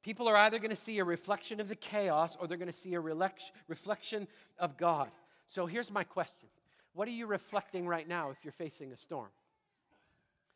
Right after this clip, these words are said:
Do people look at you and just see more chaos and turmoil? Or do they see a calm confidence that says, "I'm so confident, I'm confident to the point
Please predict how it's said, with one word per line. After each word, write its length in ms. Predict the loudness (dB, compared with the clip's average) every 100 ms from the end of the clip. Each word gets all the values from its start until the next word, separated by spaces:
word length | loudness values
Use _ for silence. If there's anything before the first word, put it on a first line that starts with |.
| _ -18
Do 80 | -8
people 260 | -4 0
look 160 | -2 -4
at 80 | -6
you 160 | -4
and 100 | -4
just 180 | -6 -8
see 140 | -8
more 200 | -4 -2
chaos 560 | -2 -2 2 2 2 -4
and 120 | -16
turmoil? 540 | -8 -6 -4 -6 -6 -12 _ _ _ _ _ _ _ _ _ _
Or 120 | -8
do 80 | -6
they 120 | -4
see 200 | -4 -4
a 40 | -6
calm 360 | -2 -2 -2
confidence 580 | -2 -4 -4 -6 -10 -10
that 180 | -12 -12
says, 440 | -4 -2 -2 -10 -20 _ _ _ _ _
"I'm 220 | -2 -2
so 240 | -2 -4 -4
confident, 680 | -2 -4 -4 -8 -8 -12 -20 _ _ _ _ _ _ _ _ _ _
I'm 180 | -4 -4
confident 560 | -2 -2 -2 -4 -10 -10
to 80 | -12
the 100 | -12
point 460 | -6 -4 -4 -8